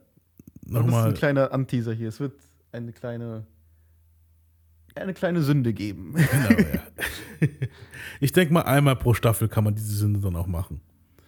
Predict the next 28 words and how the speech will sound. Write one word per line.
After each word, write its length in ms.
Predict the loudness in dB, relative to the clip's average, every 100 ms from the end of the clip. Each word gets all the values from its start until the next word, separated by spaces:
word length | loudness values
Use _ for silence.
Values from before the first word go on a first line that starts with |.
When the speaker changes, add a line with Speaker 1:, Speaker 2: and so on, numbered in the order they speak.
| _
Speaker 2:
Mhm. 260 | -10 -6 -6
Speaker 1:
So. 300 | -6 -6 -8 -14 _ _ _
Das 220 | -10 -6 -4
war 140 | -2
das, 180 | -2 -2
was, 360 | -4 -4 -10 -16 -14 -10
mehr 260 | -2 -2
gehen 160 | 0 0
wir 80 | -2
nicht 260 | -2 -4
drauf 140 | -6 -8
ein. 220 | -8 -12 _ -20 -20 -20 -20 -20 _ -8
Ähm, 260 | -2 2 2
Speaker 2:
Genau. 840 | 2 -2 -4 -10 _ _ -8 -2
Speaker 1:
ja, 200 | 0 0 -4
ich 140 | -8
würd 80 | -6
sagen, 220 | -4 -2
das 160 | -2 -4
war's. 400 | -4 -4 -6 -16 _ _ -6
Danke, 220 | -4 -4
Sonic, 240 | -2 -2
dass 160 | -2 -4
du 100 | -4
mit 120 | -2
am 80 | -4
Start 300 | -2 -2 -2
warst. 360 | -4 -4 -8